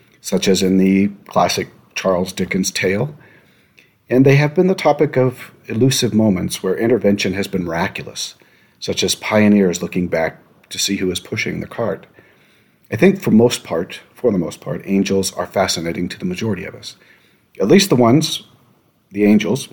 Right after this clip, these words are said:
who come in white clothing with heavenly messages. Now, even the ones who don't appear visually to our eyes, but intervene to save life and to lift us out of the mire of mortality,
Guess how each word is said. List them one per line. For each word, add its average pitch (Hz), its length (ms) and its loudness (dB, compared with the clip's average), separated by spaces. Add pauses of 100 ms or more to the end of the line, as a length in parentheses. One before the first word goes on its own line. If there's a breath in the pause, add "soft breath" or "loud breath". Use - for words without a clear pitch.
(100)
who - 100 -20
come 110 280 0
in 95 220 4
white 98 260 0
clothing 95 360 0
with 87 120 -10
heavenly 85 340 -6
messages. - 600 -10 (600 soft breath)
Now, 101 140 2
even 139 180 6
the 123 80 6
ones 117 220 4
who 110 80 0
don't 104 180 2
appear 90 220 -2
visually 98 460 0
to 95 160 -6
our 90 140 0
eyes, 92 520 2
but 101 180 -6
intervene 104 520 2
to 92 120 -4
save 92 280 -2
life 90 540 -8
and 87 120 -12
to 78 80 -6
lift 104 240 -4
us - 160 -4
out 95 160 -2
of - 200 -8 (640 soft breath)
the 98 80 -4
mire 95 420 4
of 92 80 -2
mortality, 92 720 -4